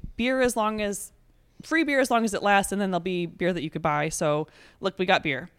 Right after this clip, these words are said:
<laughs> Um, buy Big Grove. It's gonna be awesome.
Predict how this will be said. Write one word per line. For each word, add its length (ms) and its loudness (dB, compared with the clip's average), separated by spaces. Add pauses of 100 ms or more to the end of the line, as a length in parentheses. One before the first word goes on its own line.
(140)
<laughs> 80 0 (560)
Um, 380 -2
buy 300 2
Big 180 -4
Grove. 380 -2
It's 140 -8
gonna 180 -6
be 240 -8
awesome. 760 2